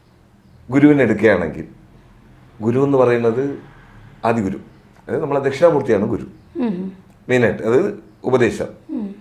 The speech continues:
Speaker 1: ഗുരു എന്ന് പറഞ്ഞാൽ അതല്ല, ഇപ്പൊ ടീച്ചിങ് നടത്തുന്ന എല്ലാ സാറ് സ്കൂളിലെ മാഷാണെങ്കിലും, ഏഹ്, കോളേജിലെ പ്രൊഫസറാണെങ്കിലും ഇവരെല്ലാം ഗുരുക്കന്മാരാണ്.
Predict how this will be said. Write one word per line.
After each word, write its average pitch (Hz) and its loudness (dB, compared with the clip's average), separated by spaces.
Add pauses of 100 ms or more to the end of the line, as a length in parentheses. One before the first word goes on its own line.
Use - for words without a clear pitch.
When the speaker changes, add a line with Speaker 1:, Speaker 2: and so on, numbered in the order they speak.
Speaker 1:
ഗുരു 82 -12
എന്ന് 92 -2
പറഞ്ഞാൽ 131 4
അതല്ല, 139 2
ഇപ്പൊ 110 0
ടീച്ചിങ് 113 -4
നടത്തുന്ന 110 -2
എല്ലാ 110 0
സാറ് 104 -2
സ്കൂളിലെ 104 -2 (480)
മാഷാണെങ്കിലും, 92 -2 (1400)
ഏഹ്, 90 -2
കോളേജിലെ 92 2 (360)
പ്രൊഫസറാണെങ്കിലും 98 -2
ഇവരെല്ലാം 98 -2
ഗുരുക്കന്മാരാണ്. 90 -2